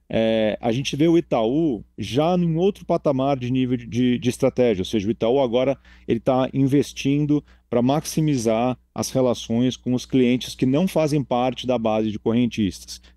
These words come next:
né? Isso no passado foi um tema super importante, né? Porque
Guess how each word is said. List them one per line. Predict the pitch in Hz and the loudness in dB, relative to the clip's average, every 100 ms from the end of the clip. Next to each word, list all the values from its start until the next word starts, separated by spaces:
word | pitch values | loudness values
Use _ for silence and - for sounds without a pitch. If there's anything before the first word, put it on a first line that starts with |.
| - | -2
né? | 98 95 - | -2 -2 -6
Isso | - 175 202 | -4 2 2
no | |
passado | 190 139 - 160 156 | 4 0 2 2 2
foi | 156 | 0
um | 139 | 0
tema | 156 143 | 0 -2
super | - 165 175 165 | 0 -2 0 0
importante, | 143 135 - 120 131 139 - _ _ _ | 0 -2 2 2 2 0 -6 _ _ _
né? | - 117 | -2 0
Porque | 123 - - 120 113 110 107 104 104 | 0 -6 -4 2 4 4 4 2 0